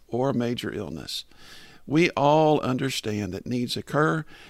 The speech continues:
and it's important for those of us who call Jesus Lord to know how to respond when those needs arise.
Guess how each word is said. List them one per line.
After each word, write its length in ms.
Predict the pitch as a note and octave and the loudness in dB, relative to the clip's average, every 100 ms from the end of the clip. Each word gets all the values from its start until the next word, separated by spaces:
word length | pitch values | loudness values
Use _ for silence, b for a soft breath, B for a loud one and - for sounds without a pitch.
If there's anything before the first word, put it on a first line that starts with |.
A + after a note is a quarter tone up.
| B | B
and 140 | C3 | 0
it's 180 | C3+ C3+ | 0 0
important 640 | C3 A#2+ - G#3 G3 A2+ - | -2 -2 -2 2 2 0 -2
for 160 | C3 | -4
those 300 | A#2 C3+ F3 | 0 0 2
of 160 | E3+ C#3+ | 0 2
us 240 | C3+ C3 | 2 0
who 120 | B2 | -4
call 560 | - C#3+ D3 D#3+ D#3+ - - | -4 0 2 2 -2 -8 -6
Jesus 640 | B2 C#3+ D#3 D#3 D3+ D3 | 0 0 -2 -4 -6 -2
Lord 520 | C3 C3 A2+ - A#2+ B B B B | 2 2 2 -2 -8 B B B B
to 160 | C3+ | 0
know 320 | B2+ C#3 D3+ | 4 4 2
how 260 | C#3 D#3+ F#3+ | 2 0 2
to 80 | E3+ | 2
respond 760 | D3 B2+ - A2 G#2 A2+ A2 - | 0 -2 -2 -2 -2 -4 -6 -6
when 180 | A#2+ A2+ | -2 0
those 320 | A2 A2 - | 0 0 -4
needs 280 | G#2 G#2 - | -6 -4 -4
arise. 600 | B2 C3 A#2 F2+ D#2 | 0 2 0 -2 -6